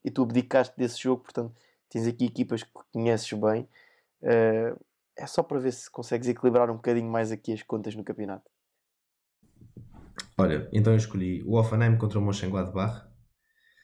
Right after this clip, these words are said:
Speaker 2: E já para começarmos em grande, dois zero para o Mönchengladbach.
Speaker 1: Ui.
Speaker 2: Ah, pois.
Speaker 1: Então, deixa-me, pera,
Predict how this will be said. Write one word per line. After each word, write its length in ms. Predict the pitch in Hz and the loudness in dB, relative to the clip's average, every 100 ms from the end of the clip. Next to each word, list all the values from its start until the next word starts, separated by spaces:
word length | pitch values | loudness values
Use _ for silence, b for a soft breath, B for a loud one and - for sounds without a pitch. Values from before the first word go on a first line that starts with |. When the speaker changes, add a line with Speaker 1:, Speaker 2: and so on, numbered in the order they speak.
| _ _ - | _ _ -4
Speaker 2:
E 180 | 101 98 | 2 4
já 140 | 95 | 4
para 100 | 95 | 0
começarmos 440 | 98 110 98 98 101 | 0 0 2 0 0
em 80 | 98 | 2
grande, 320 | 95 90 80 | 2 2 0
dois 200 | 107 117 110 | 4 4 6
zero 200 | 104 98 | 2 0
para 120 | 90 | -2
o 40 | |
Mönchengladbach. 760 | 95 92 95 95 87 85 92 - _ _ _ _ _ _ _ _ _ _ _ _ - | -2 -2 -4 -4 -4 -6 -8 -14 _ _ _ _ _ _ _ _ _ _ _ _ -2
Speaker 1:
Ui. 380 | 101 76 - - _ _ _ _ _ _ _ _ _ _ - | 2 4 2 0 _ _ _ _ _ _ _ _ _ _ -6
Speaker 2:
Ah, 220 | 90 90 | -2 -2
pois. 400 | - 90 90 110 113 - _ _ _ _ _ _ _ _ _ - | -2 -2 0 -2 -4 -12 _ _ _ _ _ _ _ _ _ -2
Speaker 1:
Então, 760 | 113 113 120 120 123 131 - _ _ _ _ _ - | 0 4 4 4 4 2 -2 _ _ _ _ _ 0
deixa-me, 320 | 117 135 - | 0 0 -2
pera, 280 | 110 131 | 0 0